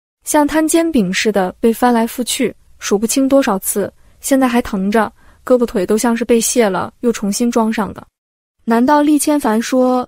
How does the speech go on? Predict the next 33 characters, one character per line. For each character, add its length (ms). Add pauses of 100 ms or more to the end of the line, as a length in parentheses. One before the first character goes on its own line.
两 260
句 120
软 180
话， 200
这 100
事 120
就 100
过 160
去 160
了？ 160 (580)
白 200
雪 160
娇 300
完 200
全 180
不 80
想 180
跟 140
他 140
谈， 320 (320)
也 100
是 120
还 120
很 200
困 220
很 260
累， 200 (280)
便 120
把 140
眼 180
睛 240
一 80
闭， 260